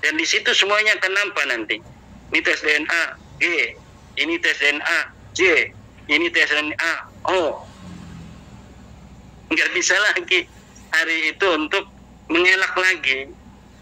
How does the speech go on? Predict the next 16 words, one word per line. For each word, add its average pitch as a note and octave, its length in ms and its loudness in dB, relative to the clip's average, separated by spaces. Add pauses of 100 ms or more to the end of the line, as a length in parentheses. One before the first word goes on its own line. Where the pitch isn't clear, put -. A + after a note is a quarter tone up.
(140)
Jadi C#3 320 2
tidak C#3+ 400 0
ada C3 120 2 (280)
lagi C3 480 -2 (760)
apa C3 260 0
bagi B2 480 -2 (400)
kita G3 320 2
seharusnya C3 680 0
untuk - 280 -4 (580)
bersiap-siap D3+ 840 -2 (680)
menanti D3+ 460 0
masa D3 320 0 (100)
yang C3 320 0
penuh D#3 300 -4
dengan C3 260 0
kemajuan C3+ 760 -2